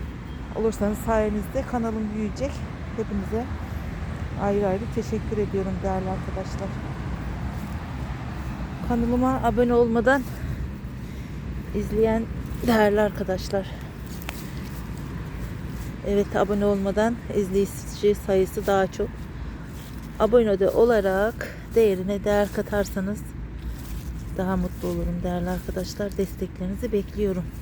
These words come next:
Evet, beni kimler nerelerden izliyor? Videolarımın altına yazarsanız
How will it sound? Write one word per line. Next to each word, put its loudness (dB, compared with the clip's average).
Evet, -4
beni 0
kimler -2
nerelerden 2
izliyor? -4
Videolarımın 4
altına 2
yazarsanız 4